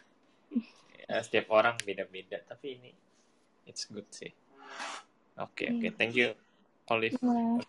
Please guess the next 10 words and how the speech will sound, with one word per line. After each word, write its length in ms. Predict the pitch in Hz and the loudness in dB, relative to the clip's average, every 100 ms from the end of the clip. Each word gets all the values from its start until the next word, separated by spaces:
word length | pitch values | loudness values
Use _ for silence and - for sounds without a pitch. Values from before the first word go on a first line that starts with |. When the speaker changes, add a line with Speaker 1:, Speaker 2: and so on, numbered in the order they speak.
| - _ | -12 _
Speaker 1:
Udah 160 | - 98 - _ | -10 -10 -10 _
share. 260 | 107 101 101 - _ _ _ _ _ _ - | -6 -6 -8 -18 _ _ _ _ _ _ -6
Nah, 80 | 107 | -2
ini 140 | 113 117 | 0 4
ada 440 | 107 104 101 101 - _ _ _ _ _ _ _ | 6 8 6 2 -12 _ _ _ _ _ _ _
pembicara 480 | 117 104 - 110 104 | -8 -8 -4 -2 -2
yang 120 | 104 | -4
naik 200 | 101 98 | -6 -6
lagi. 400 | 104 101 107 110 | -8 -8 -10 -10
Ada 240 | 104 107 | -2 -2